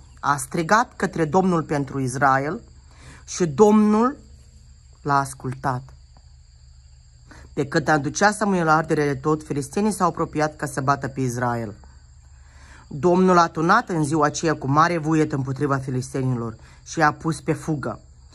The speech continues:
Au fost bătuți dinaintea lui Israel. Bărbații lui Israel au ieșit din Mitzpa, au urmărit pe filisteni și au bătut până sub, uh, Betcar.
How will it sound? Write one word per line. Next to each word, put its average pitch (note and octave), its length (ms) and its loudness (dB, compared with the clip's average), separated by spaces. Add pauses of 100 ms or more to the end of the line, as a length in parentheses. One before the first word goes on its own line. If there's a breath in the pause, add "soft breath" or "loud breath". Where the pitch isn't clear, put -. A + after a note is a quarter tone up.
(220 loud breath)
Au - 140 0
fost F#3+ 280 2
bătuți F3 560 -2
dinaintea D#3 840 0
lui C#3+ 200 -4
Israel. C3 560 -2 (960 soft breath)
Bărbații F3 480 2
lui G#3+ 120 4
Israel G3 320 4
au E3+ 140 0
ieșit E3 260 -8
din D#3 220 0
Mitzpa, E3+ 560 0 (140)
au D#3+ 160 0
urmărit D#3 380 0
pe F3+ 80 -6
filisteni D#3+ 500 -4
și D#3 120 -4
au C#3+ 100 4
bătut C#3+ 380 -8
până E3 240 -4
sub, C#3 240 -10
uh, C3+ 560 -4 (480)
Betcar. C3 640 -2